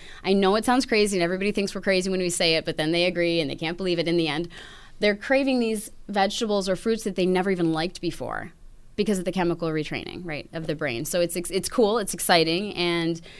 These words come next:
um, when your brain's telling you you have to have, like, more green leafy vegetables or you need those tomatoes or whatever, you're like, "What is going on?" But, you know, that's exactly where you need to be at, right?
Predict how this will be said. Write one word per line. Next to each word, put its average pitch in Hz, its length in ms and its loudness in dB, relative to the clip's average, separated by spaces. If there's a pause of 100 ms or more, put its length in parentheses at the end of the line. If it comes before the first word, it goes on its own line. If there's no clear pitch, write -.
(180)
um, 175 180 0
when 190 140 2
your 214 80 2
brain's 190 320 4
telling 170 240 4
you 160 100 4
you 147 140 4
have 170 220 6
to 170 100 0
have, 151 380 0
like, 147 380 -4
more 190 220 4
green 196 260 4
leafy 170 220 2
vegetables 156 460 2
or 165 40 4
you 175 120 4
need 180 160 4
those 170 160 2
tomatoes 156 360 4
or 156 60 0
whatever, 147 320 2
you're 165 160 0
like, 156 140 -2
"What 233 180 -2
is 254 80 -4
going 165 220 0
on?" 175 320 0
But, 170 240 6 (440)
you 202 100 2
know, 185 60 4
that's 214 160 2
exactly 180 380 2
where 156 80 0
you 151 140 -2
need 151 120 -4
to - 60 -8
be - 140 -4
at, - 160 -4
right? 90 260 -4